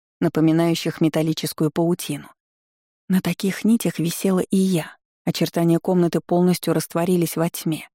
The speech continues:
Монстр утянул мою душу в подпространство-ловушку и теперь провоцировал, заставляя призвать крылья.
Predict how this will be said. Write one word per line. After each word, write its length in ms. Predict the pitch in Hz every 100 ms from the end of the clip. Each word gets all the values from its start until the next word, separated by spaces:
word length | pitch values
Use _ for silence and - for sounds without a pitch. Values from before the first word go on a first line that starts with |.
| _ _ _ _ _
Монстр 420 | 196 196 - 180
утянул 380 | 185 - 202 202
мою 260 | 180 175 170
душу 340 | 202 214 175
в 80 | -
подпространство-ловушку 1600 | 170 - - 175 - 196 196 - 170 165 185 190 156 - - - _ _ _ _ _
и 60 | 196
теперь 280 | 202 240 233
провоцировал, 840 | 202 185 196 - 214 151 143 156
заставляя 520 | 165 165 175 180 165
призвать 440 | - 165 170 170 -
крылья. 460 | 190 143 131 -